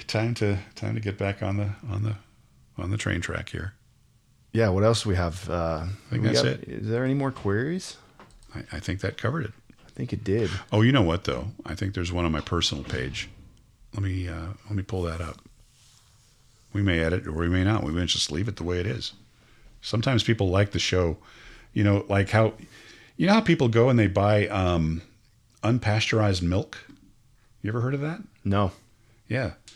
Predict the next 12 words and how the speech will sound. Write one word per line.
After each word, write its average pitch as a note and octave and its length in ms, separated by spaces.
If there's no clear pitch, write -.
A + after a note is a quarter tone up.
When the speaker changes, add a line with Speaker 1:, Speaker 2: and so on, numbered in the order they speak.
Speaker 1:
Apparently B2+ 380
there's A2 200
this, - 380
there's F#2+ 200
this F#2 160
all, G#2+ 280
rage F2 640
for, D#2+ 360
I D#2+ 100
guess A#2+ 200
it's, - 300
eh, - 120